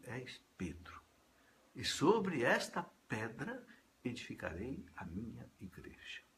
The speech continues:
Veja, "edificarei a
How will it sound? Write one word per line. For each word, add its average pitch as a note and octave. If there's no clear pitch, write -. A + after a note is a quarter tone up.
Veja, B2+
"edificarei C3
a G#3+